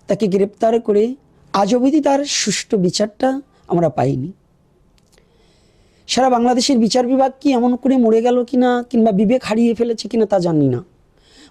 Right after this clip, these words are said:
বর্তমান অন্তর্বর্তী সরকার বোধহয়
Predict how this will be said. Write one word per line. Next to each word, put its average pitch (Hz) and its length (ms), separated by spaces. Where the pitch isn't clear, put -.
বর্তমান 240 380
অন্তর্বর্তী 226 460
সরকার 254 480
বোধহয় 254 480